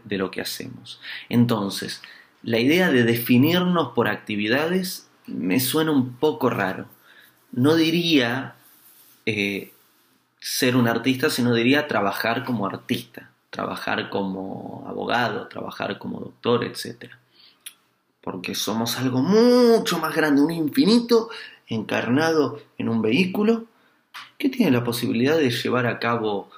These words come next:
ciertas actividades y con cierta posibilidad de decidir, entonces va tomando ciertos caminos. Entonces,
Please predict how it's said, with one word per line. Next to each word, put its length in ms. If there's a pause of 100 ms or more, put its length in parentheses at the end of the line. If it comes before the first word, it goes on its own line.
(120)
ciertas 440
actividades 680
y 100
con 540
cierta 1120
posibilidad 460
de 200
decidir, 560
entonces 420
va 140
tomando 380
ciertos 360
caminos. 580 (1160)
Entonces, 760